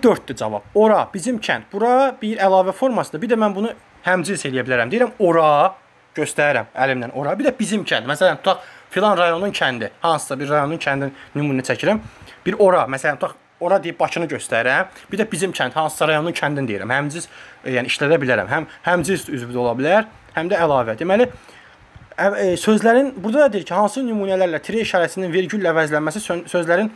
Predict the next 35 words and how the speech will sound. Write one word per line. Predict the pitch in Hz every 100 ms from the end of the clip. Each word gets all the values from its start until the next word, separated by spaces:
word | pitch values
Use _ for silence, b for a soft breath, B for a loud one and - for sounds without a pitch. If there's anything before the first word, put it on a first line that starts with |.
| B B -
sintaktik | 190 180 165 220 214
vəzifəsini | 170 156 156 151 202 196
dəyişməz. | 143 131 120 -
İki | - 233
ilə | 196
üç | 214 -
dəyişməz, | 147 131 127 135
amma | 180 160 208
bir | 202
ilə | 180 151
dörd | 185 202 B B B
dəyişər. | 143 117 - - - - - - -
Düzgün | 170 196 208
cavab | 202 240 -
iki | - 208 247 - - - _ _ _ 147
və | 208 165
üç. | - - - - - - _ - -
İki, | - 202
üç | 202 185
hardaydı? | 180 202 147
Y | 156 135
variantı. | 107 92 - - _ _ _ _ _ _ - - - -
Hansı | 208 208 214
cümlədə | 220 185 165
həm | 170 180
mənsubiyyət, | 165 - 151 185
həm | 185 185
də | 170
təhsil | 156 151 170 165
yal | 156
şəkilçisi | - 127 139 - -
qəbul | 160 151 165
etmiş | 139 185 - B B
isim | - 226 208
işlənmişdi? | - 131 123 - 269